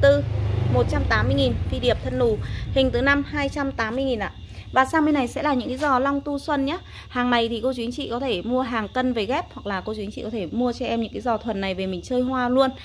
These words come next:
Ở xuân này đấy ạ, giá thì cũng rất là rẻ thôi. Hình số sáu chỉ một trăm năm mươi nghìn cho giò long tu xuân này. Hình số bảy cũng chỉ một trăm năm mươi nghìn ạ. Thực ra nếu như cô chú anh chị nào mà không có thời gian, mình có thể,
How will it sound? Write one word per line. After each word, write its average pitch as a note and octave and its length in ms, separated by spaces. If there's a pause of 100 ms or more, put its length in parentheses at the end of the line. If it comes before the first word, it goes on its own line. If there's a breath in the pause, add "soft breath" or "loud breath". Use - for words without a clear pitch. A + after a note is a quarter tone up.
(240 loud breath)
Ở G3+ 180
xuân C4+ 240
này A#3 200
đấy A#3 100
ạ, - 140
giá G3+ 240
thì C4+ 120
cũng G3+ 160
rất D4+ 120
là C4 260
rẻ F3+ 440
thôi. B3 200 (500 loud breath)
Hình B3+ 180
số B3 160
sáu B3 360
chỉ C4 100
một G#3+ 200
trăm C#4 220
năm C4+ 140
mươi C4 100
nghìn A#3 200
cho B3+ 140
giò A#3 160
long A#3 120
tu B3 160
xuân B3+ 200
này. A3+ 120 (440 soft breath)
Hình C4 180
số B3 120
bảy A#3+ 240
cũng F#3 120
chỉ C4+ 160
một G3+ 180 (240)
trăm C#4 200
năm C4 120
mươi C4 100
nghìn A3 160
ạ. F3+ 100 (720 loud breath)
Thực A#3 120
ra C#4 120
nếu A#3+ 160
như D4 140
cô C#4+ 100
chú C4+ 100
anh A#3+ 100
chị - 180
nào A3 260
mà G3 260
không B3+ 200
có A#3+ 60
thời B3+ 160
gian, C4 340
mình G#3+ 140
có G3 80
thể, A3+ 300